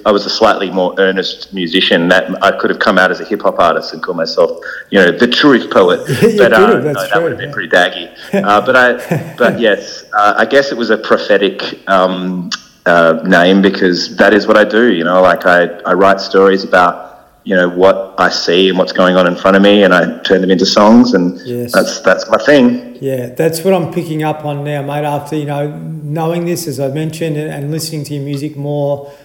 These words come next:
Speaker 2: uh, having that, that, that knowledge now and where, where it's coming from is so profound, and that's why I think your music is, is, is, you know, really beneficial, and obviously I think the best's yet to come for you, but, um, you know,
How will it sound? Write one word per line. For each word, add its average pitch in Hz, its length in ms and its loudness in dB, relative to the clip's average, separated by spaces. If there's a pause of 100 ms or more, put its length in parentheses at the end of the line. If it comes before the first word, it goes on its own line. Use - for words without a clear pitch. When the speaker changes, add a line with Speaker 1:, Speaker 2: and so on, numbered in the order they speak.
(140)
Speaker 2:
uh, 147 640 -6
having 185 360 -2
that, 175 300 -4
that, 147 200 -6
that 147 220 -10
knowledge 147 420 -6
now 143 380 -6
and 143 280 -10
where, 147 240 -4
where 139 200 -4
it's 139 160 -12
coming 151 320 -10
from 156 320 -8
is 131 200 -10
so 143 240 -6
profound, 135 540 -10
and 135 160 -10
that's 143 240 -10
why 135 300 -6
I 127 40 -12
think 139 280 -12
your 139 80 -12
music 131 320 -10
is, 123 240 -10 (500)
is, 135 240 -6
is, 127 220 -10
you 151 140 -12
know, 139 220 -8
really 151 400 -2
beneficial, 147 600 -6
and 139 80 -6
obviously 151 280 -4
I 143 140 -2
think 147 220 -8
the - 60 -14
best's 139 300 -8
yet 143 140 -6
to 113 80 -14
come 151 260 -10
for 156 120 -12
you, 120 280 -8
but, 131 300 -16
um, 135 240 -12 (440)
you 156 60 -8
know, 160 300 2